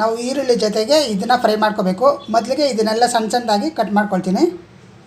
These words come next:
ನೋಡಿ, ಈ ರೀತಿ ಸಣ್ಣ ಸಣ್ಣದಾಗಿ ಕಟ್ ಮಾಡ್ಕೊಳ್ಬೇಕು. ಇದರಲ್ಲಿ ಸ್ವಲ್ಪ ಇಲ್ಲಿ ದಪ್ಪ ಬರುತ್ತೆ ಲೇಯರು, ಅದು ಚೆನ್ನಾಗಿರೋದಿಲ್ಲ,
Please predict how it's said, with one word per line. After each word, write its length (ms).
ನೋಡಿ, 200
ಈ 80
ರೀತಿ 240
ಸಣ್ಣ 200
ಸಣ್ಣದಾಗಿ 440
ಕಟ್ 180
ಮಾಡ್ಕೊಳ್ಬೇಕು. 480
ಇದರಲ್ಲಿ 380
ಸ್ವಲ್ಪ 360
ಇಲ್ಲಿ 200
ದಪ್ಪ 180
ಬರುತ್ತೆ 340
ಲೇಯರು, 320
ಅದು 220
ಚೆನ್ನಾಗಿರೋದಿಲ್ಲ, 540